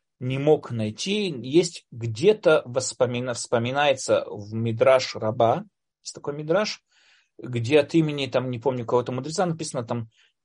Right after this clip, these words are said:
сколько-то тысяч лет до Торы уже был Дерех Эрец, так называется.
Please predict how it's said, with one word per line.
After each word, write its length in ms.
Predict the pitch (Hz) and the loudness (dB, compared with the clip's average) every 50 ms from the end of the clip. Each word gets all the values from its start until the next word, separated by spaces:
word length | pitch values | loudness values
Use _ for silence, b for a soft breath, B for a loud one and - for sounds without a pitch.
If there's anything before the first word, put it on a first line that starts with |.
| _ _ _ _ | _ _ _ _
сколько-то 560 | - - - - 190 202 202 - 160 - 139 | -18 -8 4 6 6 6 8 6 4 4 4
тысяч 520 | 117 - 180 190 170 - 139 117 - - - | 0 2 -2 -2 0 -2 -6 -6 -8 -8 -6
лет 340 | 131 143 170 117 - - - | 2 4 6 6 4 2 -4
до 500 | - 127 113 120 120 135 120 113 110 - - | -16 -12 -6 2 4 6 6 6 4 0 4
Торы 560 | 180 208 262 262 233 175 151 135 135 127 _ _ - | 6 8 10 10 8 8 6 2 0 -4 _ _ -12
уже 320 | - 131 127 110 151 175 | -12 -10 -6 2 2 2
был 260 | 165 123 151 151 147 | 2 2 -2 -4 -4
Дерех 360 | 127 123 127 127 123 117 - 104 | 0 0 0 0 0 -6 -8 -12
Эрец, 200 | - - - - | -12 -12 -10 -8
так 200 | - 98 - 107 | -8 -8 -6 -8
называется. 480 | 98 90 87 76 69 58 - - - | -12 -12 -10 -10 -10 -12 -12 -16 -20